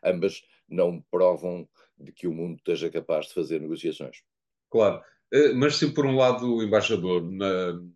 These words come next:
Speaker 2: na Ucrânia é possível imaginar-se que, eh, pelo menos em teoria, a Rússia já conseguiu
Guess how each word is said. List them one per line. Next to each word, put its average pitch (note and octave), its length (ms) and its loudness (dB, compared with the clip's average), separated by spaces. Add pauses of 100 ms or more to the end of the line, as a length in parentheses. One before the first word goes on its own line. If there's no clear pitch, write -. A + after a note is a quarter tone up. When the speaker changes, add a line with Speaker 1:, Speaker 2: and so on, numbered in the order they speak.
(220)
Speaker 2:
na G#2 120 -2
Ucrânia F#2+ 580 2
é F#2 240 0
possível G2+ 480 -2
imaginar-se F#2+ 880 -6
que, A2 320 -2 (600)
eh, F2 140 2
pelo G2+ 180 -4
menos G#2 280 0
em G2+ 140 0
teoria, F#2+ 640 -4
a G2 40 -4
Rússia G2+ 440 -6
já A2 180 -2
conseguiu F2+ 840 -6